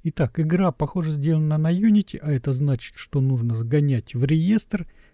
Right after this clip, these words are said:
найти веточку настроек игры и немножечко их поковырять. Вот, тут куча всяких параметров.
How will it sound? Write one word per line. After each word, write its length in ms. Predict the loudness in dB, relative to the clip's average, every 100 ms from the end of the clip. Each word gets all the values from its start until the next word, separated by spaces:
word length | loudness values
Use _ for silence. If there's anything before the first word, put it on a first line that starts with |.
| -2
найти 400 | 2 2 0 0
веточку 580 | 2 2 0 -4 -4 -4
настроек 640 | -4 -6 -4 -2 -2 -4
игры 400 | -4 0 2 0 -6 _ _
и 160 | 2 4
немножечко 800 | 6 6 6 4 2 0 -4 -8
их 520 | -4 -2 -2 -4 -16 -20 _ -6
поковырять. 1600 | -6 -6 -6 -6 -4 -4 -6 -4 -4 -4 -4 -6 -10 -18 -20 _ _ _ _ _ _ _ _ _ _ _ _ _ _ _ _ _ _ _ _ _ _ _ _ _ _ _ _ _ _ _ _ _ _ _ -20 -20 -20 -20 -20 -20 -8
Вот, 280 | -4 -4 -6
тут 180 | -8 -10
куча 300 | -8 -6 -6
всяких 420 | -4 -6 -4 -6
параметров. 920 | -2 0 2 2 2 0 -4 -6 -20